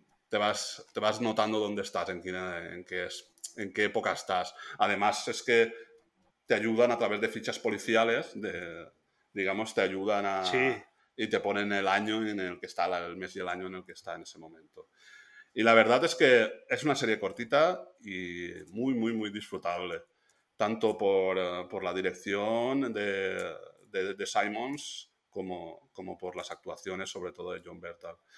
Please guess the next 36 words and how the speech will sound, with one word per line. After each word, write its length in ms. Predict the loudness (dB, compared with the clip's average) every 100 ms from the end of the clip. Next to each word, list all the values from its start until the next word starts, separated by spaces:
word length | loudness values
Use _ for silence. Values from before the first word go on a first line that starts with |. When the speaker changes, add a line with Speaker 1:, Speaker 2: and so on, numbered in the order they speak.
| -20 -20 -16
Speaker 1:
Entonces, 500 | -8 -4 -2 -4 -6 _ _ _ _ _ _ _ _ 0
para 240 | 2 2
mí, 300 | 2 0 -2 -2
ya 200 | -4 -2
te 80 |
digo 280 | -2 -2 -4 -4
que 60 |
es 120 | -4
una, 400 | -4 -4 -4 -4
una 220 | -4 -4 -2
de 80 |
las 260 | -2 -4 -6
mejores 460 | -10 -4 -2 -2 -4
series 340 | -6 -6 -6
de 80 | -8
este 220 | -6 -4
año, 200 | -2 -4
pero 180 | -6 -6
sin 240 | -8 -12 -12
duda, 260 | -12 -12
sin 220 | -12 -14
duda. 320 | -12 -12 -12 -14 _ _ _ _ -4
Y 220 | 2 4
yo 160 | 4 4
creo 160 | 4
que 160 | 6 4
al 100 | 4
final 360 | 0 -2 -2 0
de 100 | -2
año 180 | -2 -6 -4
va, 180 | -4 0
lo 80 |
va 100 | 0
a 40 | 0
ser 160 | -2
igualmente. 720 | -4 -4 -6 -8 -14 -14 -16